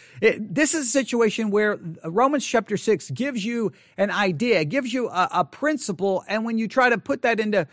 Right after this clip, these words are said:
when you try to m-, remove it from the theoretical into the practical,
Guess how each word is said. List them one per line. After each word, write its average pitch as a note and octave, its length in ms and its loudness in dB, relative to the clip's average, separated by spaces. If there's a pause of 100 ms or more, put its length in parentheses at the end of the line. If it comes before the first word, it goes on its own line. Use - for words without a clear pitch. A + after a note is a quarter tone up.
(140)
when A3+ 120 2
you A#3 80 2
try B3+ 180 6
to A3+ 100 4 (520)
m-, F3+ 300 4
remove A#3+ 440 6
it C4 160 4 (220)
from G#3 560 2 (800)
the F3+ 100 0
theoretical G#3+ 840 4 (220)
into G#3 220 4
the E3+ 100 4
practical, F3 680 0